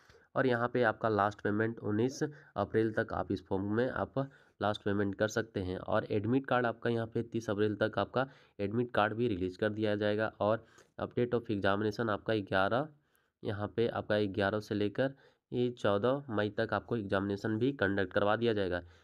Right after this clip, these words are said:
इस प्रकार से आपका शेड्यूल आपका, अ, डिस्ट्रीब्यूट कर दिया गया है मेट्रो रेलवे की ओर से। पे स्केल प्रोवाइड किया जाएगा।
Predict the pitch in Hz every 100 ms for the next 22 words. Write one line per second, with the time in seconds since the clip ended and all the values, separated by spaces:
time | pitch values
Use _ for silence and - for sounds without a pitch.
0 | _ 143 143 131 120 123 127 127 - 107
1 | - 110 - 101 104 110 - 98 - 117
2 | 139 - - _ 117 117 110 107 117 110
3 | 110 113 104 107 107 113 113 110 98 107
4 | 101 101 101 - 104 - 104 104 - 123
5 | 139 _ _ _ _ _ _ 110 135 139
6 | 147 143 123 120 117 - 117 117 113 117